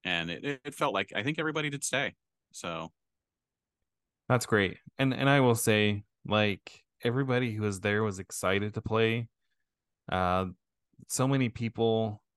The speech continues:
Speaker 2: were, like, former Magic <laughs> players because over the last year, uh, Wizards has just done so much to, like, almost push their player base away. So a lot of them were like, "Oh, I was debating about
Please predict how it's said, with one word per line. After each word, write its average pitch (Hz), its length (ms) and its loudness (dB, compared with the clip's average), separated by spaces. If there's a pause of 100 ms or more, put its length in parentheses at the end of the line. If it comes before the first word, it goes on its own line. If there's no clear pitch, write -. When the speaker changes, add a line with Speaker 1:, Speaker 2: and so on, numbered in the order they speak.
Speaker 2:
were, 110 140 0
like, 98 320 0 (120)
former 101 540 0
Magic 98 420 -4
<laughs> - 20 -20
players 135 540 2 (600)
because 101 680 0 (140)
over 120 200 4
the 110 120 4
last 101 400 2
year, 101 460 0 (220)
uh, 92 200 -2
Wizards 98 500 0
has 92 220 -4
just - 340 -2
done 95 200 0
so 113 180 2
much 95 420 0
to, 90 440 0 (440)
like, 98 240 -2
almost 147 340 2
push 143 240 4
their 95 180 4
player 107 340 -2
base 104 280 0
away. 87 320 0
So 110 140 -4
a 104 40 0
lot 117 200 4
of 117 60 0
them 113 180 2
were 104 120 2
like, 92 260 -2 (600)
"Oh, 147 140 2
I 165 100 4
was 151 100 0
debating 107 440 0
about 95 460 0